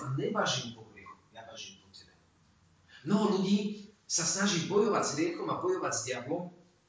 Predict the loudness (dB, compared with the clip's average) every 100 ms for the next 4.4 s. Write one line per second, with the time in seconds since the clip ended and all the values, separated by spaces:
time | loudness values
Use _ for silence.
0 | _ _ _ -20 -20 _ _ _ _ _
1 | -12 -8 -6 -8 -10 -20 _ _ _ 0
2 | 4 4 4 4 4 4 2 4 8 8
3 | 8 2 4 4 6 4 2 -4 -12 -20
4 | -20 -8 -4 -4